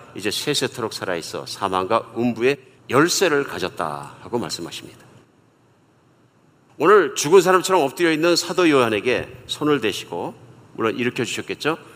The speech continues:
그리고 말씀하십니다. "두려워하지 말라. 내가 시작이고 마지막이다. 그리고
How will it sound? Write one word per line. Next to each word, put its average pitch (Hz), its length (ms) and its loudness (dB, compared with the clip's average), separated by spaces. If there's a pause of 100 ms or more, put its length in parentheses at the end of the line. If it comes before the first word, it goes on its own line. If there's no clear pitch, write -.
(120)
그리고 117 200 -2
말씀하십니다. 87 800 -6 (1400)
"두려워하지 113 500 -2
말라. 71 340 -14 (1200)
내가 95 180 -4
시작이고 147 640 -2
마지막이다. - 580 -8 (720)
그리고 117 340 -4